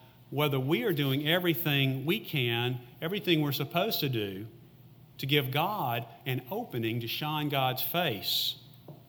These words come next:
in our lives and in the world. 'Cause the ark doesn't move on its own. It moves only as it is carried by those who hear,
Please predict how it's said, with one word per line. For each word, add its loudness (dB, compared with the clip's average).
in -4
our -2
lives 0
and -4
in -2
the -4
world. -6
'Cause -2
the 2
ark 4
doesn't 2
move 2
on 2
its -6
own. -6
It -2
moves 2
only 0
as -2
it -2
is -2
carried 0
by 2
those 2
who -6
hear, 0